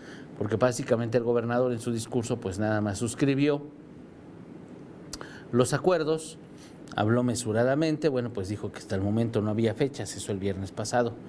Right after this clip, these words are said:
para la re-, iniciar la reactivación económica.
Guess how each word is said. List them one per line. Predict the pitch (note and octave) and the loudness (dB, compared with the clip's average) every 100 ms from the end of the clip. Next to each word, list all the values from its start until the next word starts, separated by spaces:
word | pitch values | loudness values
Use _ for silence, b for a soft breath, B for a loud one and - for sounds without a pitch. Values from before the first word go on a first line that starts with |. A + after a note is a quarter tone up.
| B B - | B B -4
para | G#2+ G2+ | 2 4
la | G2 F#2+ | 4 2
re-, | F#2+ F#2 | 0 -4
iniciar | G2+ G2+ G2+ A#2+ A2 | -2 -2 2 2 4
la | A2 | 2
reactivación | F#2 F#2 - F#2+ E2+ A#2 G#2 | 0 -4 -4 -4 -2 0 0
económica. | G#2 A#2+ C3+ C3 C3 | 0 2 2 0 -4